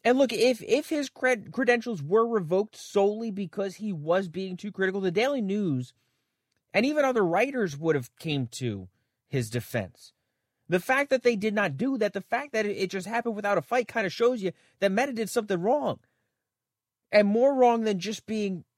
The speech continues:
critical of the team. And being a, a stalker <laughs> is very wrong. I'm not, I'm not sure if it was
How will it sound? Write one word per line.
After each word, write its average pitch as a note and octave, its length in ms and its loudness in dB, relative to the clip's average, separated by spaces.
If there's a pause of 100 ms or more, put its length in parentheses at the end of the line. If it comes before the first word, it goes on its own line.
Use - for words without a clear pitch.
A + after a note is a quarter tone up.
critical D4 380 0
of C#3+ 200 -2
the C3+ 80 -2
team. A#2+ 400 -6 (2250)
And A3+ 200 2
being C#4 260 -4
a, A3+ 280 0
a F3 200 -2 (160)
stalker B3 640 2
<laughs> - 0 -
is E3+ 300 -4
very G3+ 440 0
wrong. G3+ 360 -2
I'm E3 100 -4
not, A3 160 -6
I'm G3+ 80 -4
not A3 160 -4
sure A3 160 0
if F#3 100 -2
it F3+ 120 -6
was D3 340 -4